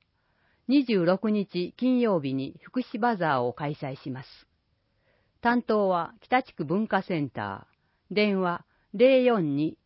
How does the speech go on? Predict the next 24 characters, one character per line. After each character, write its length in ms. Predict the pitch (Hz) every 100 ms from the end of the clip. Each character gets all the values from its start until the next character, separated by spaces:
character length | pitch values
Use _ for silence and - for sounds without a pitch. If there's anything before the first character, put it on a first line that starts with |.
| _
七 320 | 196 226 254 262
四 280 | 247 180
七 260 | 143 170 147
の 260 | 131 123 - -
三 220 | 247 254
三 320 | - 240 170
六 300 | 135 123 147
一。 340 | 135 - - - _ _ _
フ 60 | -
ァ 20 |
ッ 40 | 220
ク 80 | - -
ス、 140 | - - _ _ _ _
零 280 | 208 277 269
四 160 | 247
二 360 | 185 139 143 - _ _ -
七 300 | 202 247 247
四 240 | 247 196
七 260 | 165 160 139
の 240 | 123 127 -
八 400 | - 175 - 240
五 300 | 226 170 120
四 340 | 127 139 135 135
二。 240 | 127 85